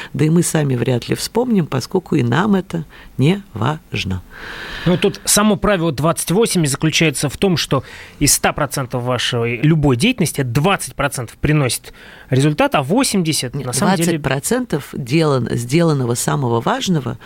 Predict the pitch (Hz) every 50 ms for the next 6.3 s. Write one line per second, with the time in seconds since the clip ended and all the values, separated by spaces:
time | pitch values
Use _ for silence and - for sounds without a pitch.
0 | - - - - - - 131 135 151 226 226 - 160 - - 170 214 - - -
1 | 139 - - 123 120 117 - 165 170 170 156 143 - 143 139 123 143 156 139 -
2 | 127 110 98 - - 107 - - 185 175 135 120 - - - 170 170 - 175 175
3 | 165 151 156 190 220 226 180 135 165 202 202 - - 143 127 - 107 104 104 120
4 | 156 185 - - - - - - - - - 170 233 - 233 180 170 - - 143
5 | 143 - - - - 110 110 - - - - - - 208 202 196 180 175 165 165
6 | 151 147 151 143 127 117